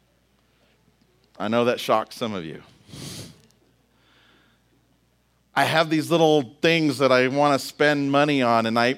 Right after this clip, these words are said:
so I put that in that account. Uh, Lisa has access to that.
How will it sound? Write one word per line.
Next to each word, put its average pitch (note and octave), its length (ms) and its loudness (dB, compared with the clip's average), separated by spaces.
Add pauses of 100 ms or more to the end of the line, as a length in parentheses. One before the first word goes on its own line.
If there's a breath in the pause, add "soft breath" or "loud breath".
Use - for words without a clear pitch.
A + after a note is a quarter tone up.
so D3+ 180 -4
I C3+ 80 2
put G3 340 -2
that D#3+ 180 4
in D3+ 140 2
that C3+ 140 0
account. C3 520 -2 (380 soft breath)
Uh, B2 200 4
Lisa D3 340 -2
has C3+ 260 0
access C#3 460 -4
to B2 140 -6
that. G2 320 -2